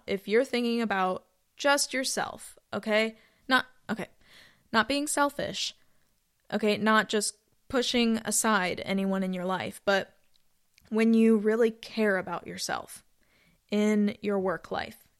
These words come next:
in your relationships, and then with, like, your body image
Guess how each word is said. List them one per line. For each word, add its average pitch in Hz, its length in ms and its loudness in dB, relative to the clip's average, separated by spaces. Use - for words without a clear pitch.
in 202 340 2
your 208 140 0
relationships, 208 840 -4
and 202 180 0
then 208 280 0
with, 196 260 -4
like, 202 180 -12
your 220 100 -2
body 220 460 -4
image 202 540 -10